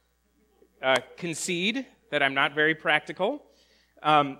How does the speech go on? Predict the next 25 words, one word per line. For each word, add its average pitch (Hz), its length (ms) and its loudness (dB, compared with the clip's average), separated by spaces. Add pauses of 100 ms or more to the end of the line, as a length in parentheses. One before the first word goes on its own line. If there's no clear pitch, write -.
(540)
and 147 100 -12
so 156 60 -2
I, 143 320 2
I 135 40 0
really, 208 380 2
I, 147 200 0
I 147 40 -2
really 196 220 4
thought 175 240 2
about 127 240 -2
this. - 360 -14 (800)
Uh, 143 280 2
I 190 200 2 (140)
could 170 520 0
have 143 140 -8
made 143 240 -8
this 135 160 -12
sermon 127 480 -8
full 135 600 2
of 117 120 -10 (120)
very 180 340 -2
practical 175 1000 -6
tips - 580 -12
and 123 300 -16
techniques 156 840 -10